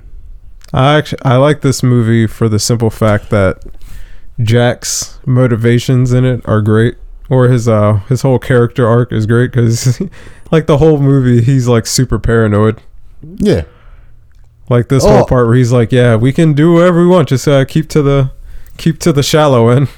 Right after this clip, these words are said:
Speaker 1: 'cause, uh,
Speaker 2: <laughs>
Speaker 1: I'm not trying to get attacked by no Kraken." He's like, "How many times are you gonna pull a sword on me?"
Speaker 2: Like that, yeah, like,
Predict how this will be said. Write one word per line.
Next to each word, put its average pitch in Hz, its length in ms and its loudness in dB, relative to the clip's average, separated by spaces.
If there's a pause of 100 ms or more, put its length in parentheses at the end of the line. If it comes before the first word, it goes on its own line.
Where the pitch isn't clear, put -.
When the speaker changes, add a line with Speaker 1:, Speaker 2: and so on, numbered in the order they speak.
(240)
Speaker 1:
'cause, 110 260 -2
uh, 107 300 2
Speaker 2:
<laughs> - 80 -4
Speaker 1:
I'm 330 180 -2
not 143 180 0
trying 143 240 -2
to 139 60 0
get 139 60 2
attacked 139 280 0
by 139 100 0
no 139 140 2
Kraken." 151 400 0 (560)
He's 165 120 -6
like, 160 100 2
"How 202 60 2
many 247 100 2
times 117 260 2
are 98 40 0
you 101 60 2
gonna 101 120 2
pull 101 240 -2
a 101 40 -2
sword 104 280 0
on 104 160 2
me?" 110 100 0 (960)
Speaker 2:
Like 98 180 0
that, 82 160 0
yeah, 71 200 -2
like, 67 200 -2